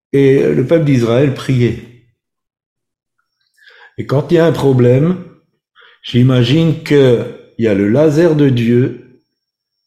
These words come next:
qui est en train de balayer l'endroit et de voir qui sera la réponse. Et là, il a vu Gédéon.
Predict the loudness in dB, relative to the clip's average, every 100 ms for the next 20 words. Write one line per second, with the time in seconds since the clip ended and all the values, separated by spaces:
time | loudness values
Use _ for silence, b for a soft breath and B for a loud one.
0 | _ _ _ _ _ _ _ _ _ _
1 | _ -2 2 2 0 -2 -2 0 0 0
2 | 2 4 4 4 4 4 2 0 2 0
3 | -2 -10 -20 _ _ _ _ _ _ _
4 | _ _ _ -6 -4 -2 -4 -2 0 0
5 | -2 -6 -14 _ _ _ _ -8 -8 -10
6 | _ _ _ _ _ _ _ _ -8 -4
7 | -2 -2 -4 -8 -14 -16 -20 _ _ _
8 | _ _ _ _ _ _ _ _ _ _
9 | _ _ _ _ _ b b _ _ _
10 | -2 2 4 4 2 0 -2 -4 -4 -2
11 | 2 2 2 0 -4